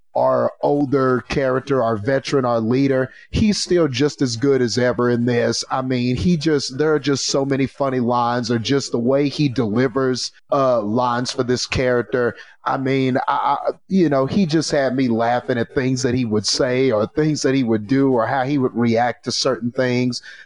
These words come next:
Um, I, I talked about Jesse Eisenberg a little bit. Of course, he shows up here and,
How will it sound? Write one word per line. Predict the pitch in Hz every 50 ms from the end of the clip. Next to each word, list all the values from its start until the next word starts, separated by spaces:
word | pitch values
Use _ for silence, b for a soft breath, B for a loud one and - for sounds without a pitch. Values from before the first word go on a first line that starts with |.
| B B -
Um, | - 139 139 139 131 131 127 131
I, | 127 143 143 -
I | 135 139
talked | - - - 156 143 - -
about | 139 139 123 117 117 113
Jesse | 139 135 127 - 135 127
Eisenberg | 120 120 123 123 - 131 120 107 127 127 123 120 113
a | 123
little | 120 123 123 123 117
bit. | 110 135 127 131 123 120
Of | 120 123 101 -
course, | - 170 160 143 - -
he | 151 147
shows | - - - 143 135 127 120 - -
up | 123 117 - -
here | - 135 131 131 127 127 123 107
and, | 104 101 98